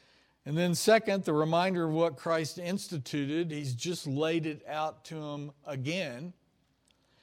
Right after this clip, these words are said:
And now part three, the Corinthians must examine themselves. This carries a whole lot more weight when you go through the whole thing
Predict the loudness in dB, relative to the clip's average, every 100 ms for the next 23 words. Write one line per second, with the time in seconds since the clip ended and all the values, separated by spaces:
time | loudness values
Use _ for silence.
0 | _ -10 -2 2 4 4 6 6 4 0
1 | 4 4 6 2 0 0 0 0 -2 0
2 | 0 2 2 2 -2 0 2 2 2 0
3 | -2 -4 -6 -4 -4 -4 -8 -18 _ _
4 | _ _ _ _ _ _ _ _ _ _
5 | _ _ _ _ _ _ _ _ _ _
6 | _ -20 -20 _ _ _ _ _ _ _
7 | _ _ -2 -2 -2 2 2 2 0 0
8 | 4 6 6 4 4 2 2 2 4 4
9 | 2 -6 -12 -4 -2 2 4 4 2 2
10 | 0 0 2 2 0 -2 -12 -20 _ _
11 | _ _ _ -8 -6 -6